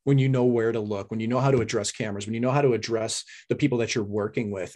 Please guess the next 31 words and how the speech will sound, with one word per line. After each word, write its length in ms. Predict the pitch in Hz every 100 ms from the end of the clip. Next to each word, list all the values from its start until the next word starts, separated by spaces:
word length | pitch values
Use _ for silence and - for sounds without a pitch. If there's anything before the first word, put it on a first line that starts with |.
| -
and 100 | 147
you'll 100 | 180
get 180 | 302 254
conflicting 560 | 226 - 147 151 156
information 600 | 127 120 98 101 135 -
on 140 | 90 87
that. 200 | - - _ _ - - _
You 80 | -
know, 180 | 110 113
like, 200 | 123 113
I, 200 | 120 123 - 123
I 20 |
had, 420 | 151 139 135 123 - - - _ -
like, 240 | 107 - _ -
we 100 | 151
worked 220 | 151 147
with 100 | 143
A 140 | 139
T 120 | 143 151
and 60 |
T 80 | 131
Sportsnet 520 | 120 - 135 135 113
in 60 | 110
Vegas, 580 | 123 196 - - - - _ _ -
you 120 | 120
know, 240 | 101 110
and 520 | - 117 113 110 104 - _ _ _ -
the 120 | 139
producers 560 | - 131 139 135 104 -
there 300 | 123 - 139
were 320 | 113 110